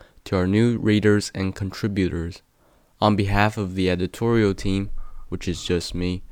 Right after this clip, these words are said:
thank you. I'd also like to thank all of my friends for supporting what we do by helping spread the word.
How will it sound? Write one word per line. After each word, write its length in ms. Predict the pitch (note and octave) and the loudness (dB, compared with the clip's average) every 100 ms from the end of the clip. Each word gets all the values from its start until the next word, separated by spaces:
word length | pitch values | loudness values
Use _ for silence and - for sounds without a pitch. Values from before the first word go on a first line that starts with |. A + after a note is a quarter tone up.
| - - - - | -20 -20 -16 2
thank 340 | B2 A#2 - | 2 2 -2
you. 180 | F2 E2 - - - - - - _ - | -8 -8 -16 -20 -20 -18 -18 -18 _ 0
I'd 160 | G#2 G#2+ | 4 6
also 340 | B2 C3 A#2+ | 6 6 4
like 240 | G#2 G2 - | 4 4 0
to 100 | G#2 | -8
thank 320 | - G2+ F#2 | -4 -4 -2
all 240 | G2+ A2 A#2 | 2 6 6
of 60 | |
my 180 | A2+ G2+ | 4 0
friends 480 | - G2 F#2 F#2 - - - _ | 0 -2 0 -2 -6 -18 -20 _
for 160 | - G2+ | -8 -6
supporting 640 | - - A#2 A#2 B2 A#2 | -6 -4 2 4 4 2
what 220 | G#2+ A2 | 2 2
we 160 | G#2+ G#2 | 0 -2
do 400 | G2 F#2 F#2 F2+ - | -2 0 0 -2 -2
by 140 | F2+ | -2
helping 420 | F2 G#2 - G2 | 0 -2 -2 -6
spread 420 | F#2 - G2 F#2 | -8 -2 0 0
the 80 | G2+ | 0
word. 460 | F#2+ F#2 E2+ E2 | 0 0 0 -4